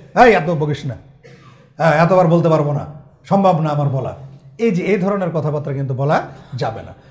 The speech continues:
বরং রাসূল সাল্লাল্লাহু আলাইহি ওয়াসাল্লাম গুরুত্বপূর্ণ কথা তিনবার বলতেন। সেই আদর্শকে যদি আমরা ধারণ করি, এটাকে আমরা শিক্ষকের মধ্যে আমরা সংযুক্ত করতে চাই, তাহলে আমরা এখান থেকে যে শিক্ষাটা নিতে পারি, সেটি হচ্ছে গুরুত্বপূর্ণ কথা আমরা একাধিকবার কি করব, বলবো, পুনঃ পুনঃ বলবো,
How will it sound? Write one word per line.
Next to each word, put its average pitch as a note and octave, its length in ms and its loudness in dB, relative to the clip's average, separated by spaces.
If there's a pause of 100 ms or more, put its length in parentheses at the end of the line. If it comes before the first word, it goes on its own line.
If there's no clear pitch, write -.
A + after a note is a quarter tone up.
(140)
বরং F#3+ 220 2
রাসূল F#3+ 240 -4
সাল্লাল্লাহু - 0 -
আলাইহি - 80 -8
ওয়াসাল্লাম G3 420 -4
গুরুত্বপূর্ণ E3+ 500 -6
কথা D#3+ 260 -4
তিনবার F#3+ 320 -2
বলতেন। D3+ 380 -2 (280)
সেই F#3+ 160 -4
আদর্শকে F3 520 -4
যদি E3+ 160 -2
আমরা D#3+ 240 0
ধারণ E3 340 -4
করি, E3+ 120 -2
এটাকে E3+ 200 -2
আমরা E3 180 -2
শিক্ষকের A3 560 -6
মধ্যে F3+ 340 -4 (420)
আমরা D#3+ 260 0
সংযুক্ত G3 440 -6
করতে E3 320 -4
চাই, C#3+ 200 -4
তাহলে D#3+ 220 0
আমরা E3+ 540 -4 (180)
এখান F3+ 260 -6
থেকে F3 200 -6
যে D#3 120 -4
শিক্ষাটা F3 360 -6
নিতে E3+ 220 -4
পারি, F#3+ 180 -6
সেটি E3+ 240 -8
হচ্ছে E3+ 400 -6 (300)
গুরুত্বপূর্ণ F3 540 -4
কথা D3+ 260 -4
আমরা D3 220 -2
একাধিকবার D#3 540 -2 (320)
কি E3+ 80 -6
করব, C#3 360 -2
বলবো, D3+ 300 0
পুনঃ D3+ 240 -4
পুনঃ D3 180 -4
বলবো, C3+ 440 -2